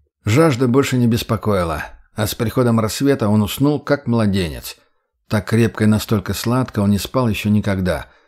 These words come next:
А когда пробудился, знал, что нужно делать. Будто кто-то подсказывал,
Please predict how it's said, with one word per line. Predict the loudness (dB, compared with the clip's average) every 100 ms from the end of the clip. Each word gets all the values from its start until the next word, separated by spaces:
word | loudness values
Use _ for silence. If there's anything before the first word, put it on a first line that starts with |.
| _ _ -2
А | -2
когда | 0 0 0
пробудился, | 0 0 2 2 0 0 -2
знал, | 0 0 0 -4 -6
что | -8 -4 0 2
нужно | 2 2 0
делать. | 2 0 -2 -10 -18 _ _ _ -20 -4
Будто | 0 0 0
кто-то | 0 0
подсказывал, | 0 -2 0 0 0 0 -4 -6